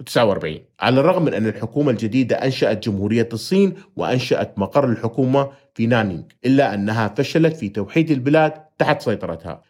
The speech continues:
أدى انسحاب جيوش إمبراطور تشينغ إلى فراغ في السلطة في مناطق معينة، مما أدى إلى صعود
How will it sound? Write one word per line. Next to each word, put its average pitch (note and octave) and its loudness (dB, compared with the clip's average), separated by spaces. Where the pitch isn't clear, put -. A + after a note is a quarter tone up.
أدى C3+ 2
انسحاب A2+ -2
جيوش A#2+ -2
إمبراطور G#2 0
تشينغ E3 0
إلى A2 2
فراغ A2+ 2
في - -14
السلطة C3 -2
في A2 -2
مناطق G2+ -2
معينة، G2+ 0
مما A2+ 2
أدى A#2 2
إلى G2 0
صعود G#2+ -2